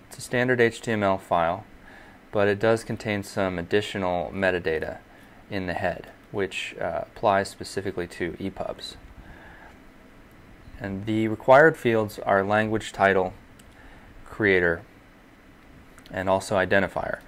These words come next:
Although if you would like the system to generate an identifier for you, that is the default behavior.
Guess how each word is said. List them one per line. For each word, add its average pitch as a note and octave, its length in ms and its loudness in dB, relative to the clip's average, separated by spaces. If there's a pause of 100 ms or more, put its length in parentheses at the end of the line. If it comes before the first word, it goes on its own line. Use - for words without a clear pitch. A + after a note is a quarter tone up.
(420)
Although G2 380 6
if F#2+ 300 -4
you G2 320 0 (100)
would G2+ 100 0
like A2+ 220 6
the C3 80 -2
system A2+ 380 -2
to G2 40 -6
generate G2 380 2
an F#2 120 -2
identifier F2+ 580 0
for A#2 280 2
you, G#2 280 2 (600)
that G2+ 320 4
is G2 260 2
the F#2+ 60 -10
default F2 540 -6
behavior. F2 640 -10